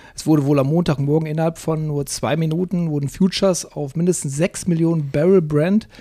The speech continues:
in W-T-I-Öl verkauft. Im Vergleich dazu lag das durchschnittliche Handelsvolumen zur gleichen Zeit der fünf vorherigen Handelstage bei rund siebenhunderttausend Barrel. Ja, und fünfzehn Minuten später veröffentlichte Trump dann seinen Beitrag auf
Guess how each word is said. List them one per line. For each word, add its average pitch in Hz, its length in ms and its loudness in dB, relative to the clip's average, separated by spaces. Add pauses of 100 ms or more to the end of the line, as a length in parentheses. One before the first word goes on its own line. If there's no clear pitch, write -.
(180)
in 135 180 -4
W-T-I-Öl 170 800 0
verkauft. 123 760 -4 (260)
Im 127 120 -10
Vergleich 123 300 -4
dazu 123 300 -4
lag 143 200 -2
das - 440 -6
durchschnittliche 147 560 0
Handelsvolumen 160 580 -2
zur 143 140 -6
gleichen 127 340 -4
Zeit 151 380 -6
der 135 320 -6
fünf 180 260 -2
vorherigen 151 560 0
Handelstage 151 680 -2 (500)
bei 135 100 -2
rund 135 340 0
siebenhunderttausend 120 880 -2
Barrel. 85 360 -10 (340)
Ja, 123 60 -10
und 131 260 -8
fünfzehn 143 360 -2
Minuten 127 340 0
später 135 420 -2
veröffentlichte 139 720 -4
Trump 135 260 -4
dann 127 140 -4
seinen 123 240 -4
Beitrag 110 420 -6
auf 101 300 -10